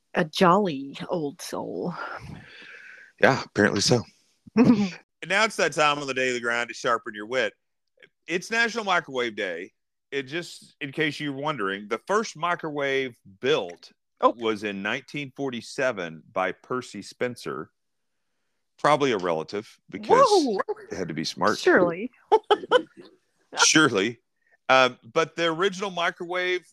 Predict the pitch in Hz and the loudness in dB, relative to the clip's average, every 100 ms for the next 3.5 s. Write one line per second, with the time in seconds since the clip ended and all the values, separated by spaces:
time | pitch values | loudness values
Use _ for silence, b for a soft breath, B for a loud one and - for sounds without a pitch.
0 | - 139 139 131 135 127 123 - 165 - | -8 -4 -4 -4 -4 -4 -4 -10 -10 -10
1 | 160 156 - 156 160 156 156 - - 113 | -12 -12 -8 -6 -4 -4 -6 -10 -16 -16
2 | 110 123 - 107 95 - 98 95 87 82 | -8 -8 -8 -8 -8 -6 -6 -6 -8 -8
3 | 78 69 - - | -10 -12 -12 -20